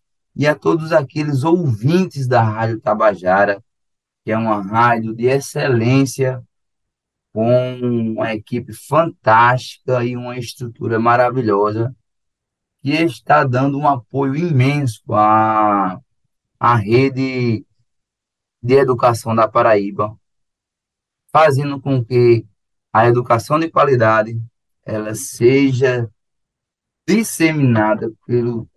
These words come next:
território da Paraíba, por todo o território da Paraíba. Quero mandar um beijo especial também,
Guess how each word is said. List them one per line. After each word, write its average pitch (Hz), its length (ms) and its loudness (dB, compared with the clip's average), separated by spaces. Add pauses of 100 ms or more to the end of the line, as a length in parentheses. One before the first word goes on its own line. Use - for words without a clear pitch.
território 104 640 -4
da 104 120 2
Paraíba, 98 680 0
por 110 120 -10 (160)
todo 120 180 2
o - 80 -20
território 113 640 -4
da 107 140 4
Paraíba. 107 640 2 (520)
Quero 202 180 2
mandar 185 240 4
um 175 60 2
beijo 147 180 0
especial 127 560 -6
também, 107 560 -4